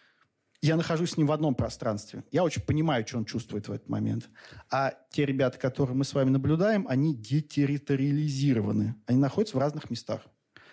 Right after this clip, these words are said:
Они не понимают, какой эффект вызывает что у них. Им нужен язык общий для того, чтобы научиться с помощью советов этот самый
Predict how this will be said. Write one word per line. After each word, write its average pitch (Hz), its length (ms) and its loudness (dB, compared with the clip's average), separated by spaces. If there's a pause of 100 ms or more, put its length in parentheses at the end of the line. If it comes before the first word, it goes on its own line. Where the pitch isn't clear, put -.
Они 170 180 6
не 180 120 6
понимают, 175 440 2
какой 120 300 -2
эффект 214 420 -4 (140)
вызывает 131 560 0
что - 280 0
у 143 140 2
них. 110 300 -2
Им 147 140 0
нужен 175 360 4
язык 160 640 0
общий - 520 -4 (420)
для 131 100 2
того, 151 300 2
чтобы 147 520 0 (360)
научиться 160 920 2
с - 100 -6
помощью 143 540 0
советов 165 680 -2
этот 127 260 -6
самый 123 400 0